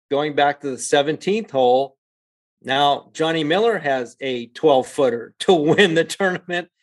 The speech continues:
And I'm going, "Oh my God." You know, I'm, I'm had a chance to beat the, the best two players. And, oh my, you, you know, here, Johnny's gonna bury this. And now I'm gonna lose this. And, oh my God, what's gonna happen? And he missed it.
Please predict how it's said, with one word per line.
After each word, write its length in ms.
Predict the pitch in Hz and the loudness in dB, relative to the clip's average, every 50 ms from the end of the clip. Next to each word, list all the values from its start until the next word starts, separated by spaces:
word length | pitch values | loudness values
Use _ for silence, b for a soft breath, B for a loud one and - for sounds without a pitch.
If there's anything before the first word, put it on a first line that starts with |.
| _ _ _ _ | _ _ _ _
And 80 | - 165 | -4 -2
I'm 140 | 170 170 160 | -2 -2 0
going, 300 | 165 165 156 151 147 - - | 0 0 0 0 -2 -6 -6
"Oh 200 | 147 147 151 147 | -6 -4 -4 -4
my 160 | 143 135 127 | -4 -4 -4
God." 360 | 117 120 123 120 117 117 113 _ _ _ _ _ _ _ _ _ _ _ _ _ | -4 -2 -2 -2 -4 -6 -8 _ _ _ _ _ _ _ _ _ _ _ _ _
You 80 | 151 151 | -8 -6
know, 180 | 143 131 - - - _ _ _ | -6 -6 -8 -10 -18 _ _ _
I'm, 240 | - 156 160 156 - | -8 -8 -6 -6 -4
I'm 200 | 151 160 160 - - _ _ _ _ _ _ _ - | -4 -4 -4 -6 -10 _ _ _ _ _ _ _ -8
had 160 | - 151 143 | -4 -4 -4
a 40 | 123 | -4
chance 360 | - - 147 143 147 139 - | -4 -4 -2 -2 -2 -2 -4
to 60 | 131 | -6
beat 300 | 110 - 135 143 139 - | -6 -4 -4 -4 -4 -4
the, 180 | - 117 104 - _ _ _ 113 | -6 -6 -6 -8 _ _ _ -6
the 120 | 117 107 | -4 -4
best 380 | 98 - 139 135 135 - - - | -2 0 0 0 0 -2 -4 -2
two 140 | 151 143 | -2 -2
players. 580 | 135 143 - 131 131 127 127 131 135 131 117 120 | 0 0 0 2 2 2 2 2 0 -2 -4 -6
And, 160 | 117 113 117 | -6 -6 -6
oh 100 | 120 131 | -6 -4
my, 220 | 135 123 113 107 - _ _ | -4 -4 -4 -4 -6 _ _
you, 160 | 131 127 127 113 | -8 -6 -6 -4
you 160 | 120 127 123 | -4 -4 -4
know, 140 | 120 - - | -4 -4 -2
here, 280 | 104 135 156 - B B B B _ - | 0 0 0 0 B B B B _ 0
Johnny's 320 | - 151 160 175 170 - | 2 2 4 4 2 2
gonna 140 | - 160 139 | 2 0 0
bury 380 | 120 107 120 135 127 127 120 120 | -2 -2 -2 0 0 0 0 0
this. 320 | 113 120 123 117 - - | -2 -4 -4 -6 -8 -12
And 100 | 127 120 | -12 -8
now 180 | 123 123 123 127 | -4 -2 -2 0
I'm 160 | 143 160 165 | 0 -2 -2
gonna 160 | 151 135 131 | -4 -4 -4
lose 300 | 127 135 135 135 123 113 | -4 -4 -4 -6 -6 -6
this. 300 | 127 127 123 123 120 - | -4 -4 -4 -4 -6 -8
And, 120 | 120 113 120 | -12 -8 -6
oh 120 | 127 131 | -6 -4
my 140 | 127 117 113 | -2 -4 -4
God, 380 | 107 120 123 120 120 117 117 | -2 -2 -2 -2 -2 -2 -4
what's 200 | 120 135 127 - | -8 -8 -8 -6
gonna 160 | - 127 117 113 | -6 -4 -4 -2
happen? 420 | 120 123 123 120 - 117 117 - _ _ _ _ - | -2 -2 -2 -2 -4 -8 -10 -12 _ _ _ _ -4
And 100 | 131 131 | -2 -2
he 100 | 131 123 | -2 0
missed 360 | 120 139 180 202 190 - - | 0 2 2 0 0 -2 -4
it. 200 | 117 104 107 - | -6 -6 -6 -8